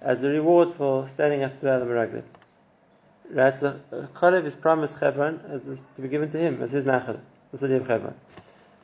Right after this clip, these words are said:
However, the Pasuk also says, when it talks about the six Arim of the Levim, which were Arei Miklat, the six cities of the Levim, which were chosen to be cities of refuge and belong to the Levim, so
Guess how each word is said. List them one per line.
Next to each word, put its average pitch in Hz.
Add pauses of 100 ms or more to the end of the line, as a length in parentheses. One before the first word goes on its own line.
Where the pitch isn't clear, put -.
(140)
However, 131 (580)
the 131
Pasuk 160
also 170
says, 123
when 123
it 123
talks 156
about 135
the -
six -
Arim 131 (380)
of 135
the 131
Levim, 120 (420)
which 131
were 135
Arei 135
Miklat, 123
the 135
six -
cities 156
of 131
the 127
Levim, 120 (400)
which 131
were 135
chosen 143
to 131
be 123
cities 151
of 123
refuge 135 (380)
and 123
belong 135
to 135
the 120
Levim, 110 (400)
so 123